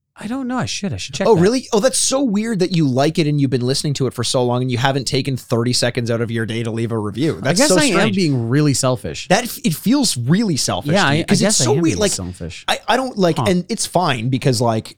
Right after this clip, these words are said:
Speaker 2: you know, we'll spend hours a week putting this together and
Speaker 1: Yep.
Speaker 2: thinking about what our fans want and curating content. And that's
Speaker 1: Yep.
Speaker 2: cool. We do it out of the love of our hearts. It's just so weird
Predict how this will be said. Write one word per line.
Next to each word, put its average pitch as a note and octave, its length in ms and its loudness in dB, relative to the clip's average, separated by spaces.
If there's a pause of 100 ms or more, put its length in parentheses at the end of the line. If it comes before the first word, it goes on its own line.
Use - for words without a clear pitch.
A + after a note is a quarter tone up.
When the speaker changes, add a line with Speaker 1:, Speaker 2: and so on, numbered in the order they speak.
Speaker 2:
you D3+ 140 -2
know, A#2+ 300 0
we'll C#3+ 400 -2
spend D#3 560 0
hours B2 400 2
a A#2+ 60 2
week A2 260 -4
putting A2+ 240 0
this A2 120 -4
together G#2+ 380 -4
and G2+ 100 -4
Speaker 1:
Yep. C3+ 100 2
Speaker 2:
thinking A2+ 200 -4
about G#2 220 -4
what G2+ 100 -4
our G2+ 80 -2
fans G2 400 -4
want G2+ 300 -6
and G#2+ 100 -8
curating G2+ 440 -4
content. G2+ 480 -4
And D#3+ 120 0
that's F#3+ 160 0
Speaker 1:
Yep. - 60 -6
Speaker 2:
cool. G3+ 180 2
We D3+ 140 0
do D#3+ 240 0
it E3 60 2
out D3 120 2
of B2+ 60 -2
the B2 80 -2
love A#2+ 180 0
of B2+ 100 -2
our A2 140 -2
hearts. C#3+ 320 -2 (320)
It's A#3 160 -2
just - 380 -4 (240)
so - 520 2 (300)
weird F#3 720 0